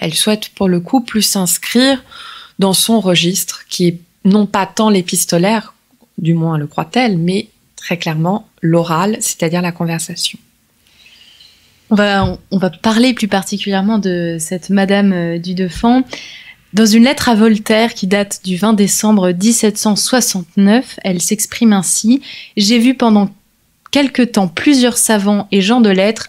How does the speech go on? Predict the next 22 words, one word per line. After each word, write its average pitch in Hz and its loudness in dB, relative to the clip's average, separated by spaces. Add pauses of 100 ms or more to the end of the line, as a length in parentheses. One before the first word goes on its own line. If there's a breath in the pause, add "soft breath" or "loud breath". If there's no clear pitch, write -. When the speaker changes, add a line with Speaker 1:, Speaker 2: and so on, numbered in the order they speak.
Speaker 2:
mais 208 6
je 196 2
n'ai 196 4
pas 254 0
trouvé 220 0
leur 180 0
commerce 208 2
délicieux. » 202 2 (420 loud breath)
Madame 202 2
du 190 -2
Deffand, 214 0
elle 180 0
est 180 0
connue 233 4 (160)
parce - -6
qu'elle 175 -4
fréquente - -4
les 180 0
plus 202 0
grands. 247 4
Vous 196 0
l'avez, 175 0